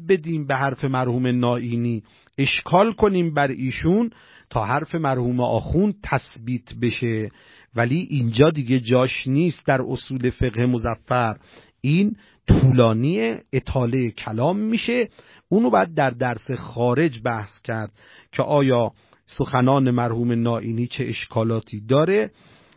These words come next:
ولا نطیل به ذکر هذه المناقشه و الجواب عنها، و ما طولانی نمی کنیم کلام رو به ذکر این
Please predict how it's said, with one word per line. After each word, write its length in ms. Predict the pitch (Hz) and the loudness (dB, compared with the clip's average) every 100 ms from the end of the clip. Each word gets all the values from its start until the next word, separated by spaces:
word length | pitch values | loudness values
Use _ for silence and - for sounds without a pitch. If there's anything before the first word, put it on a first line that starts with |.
| _ | _
ولا 420 | 110 123 131 143 131 | -2 2 4 4 4
نطیل 720 | 127 120 - - 143 117 117 | 4 2 0 -8 -6 -4 -4
به 160 | 110 | -4
ذکر 400 | 110 123 135 127 | -4 -4 -4 -4
هذه 500 | 113 107 123 113 110 107 | -2 0 0 -2 -4 -4
المناقشه 1000 | 113 107 110 107 104 113 104 143 180 202 - - - | -4 -2 -2 -2 -4 -8 -8 -4 -2 -4 -10 -20 -10
و 60 | 117 | -4
الجواب 560 | 113 104 110 110 131 - | -4 -4 -4 -2 -4 -4
عنها، 460 | 131 110 98 104 95 _ - _ - | -6 -6 -6 -8 -10 _ -20 _ -4
و 180 | 113 123 | 0 2
ما 340 | 135 120 107 _ - | 2 2 -2 _ 2
طولانی 560 | - - 127 120 120 135 | 2 4 2 2 2 0
نمی 300 | 135 127 113 | 0 0 -2
کنیم 340 | 120 110 110 | -4 -4 -4
کلام 540 | - - 120 170 202 | -8 -6 -2 -2 -2
رو 160 | 208 226 | -2 -2
به 120 | 156 | -4
ذکر 360 | 123 156 - 120 | -4 -4 -4 -8
این 360 | 120 123 117 | -4 -4 -4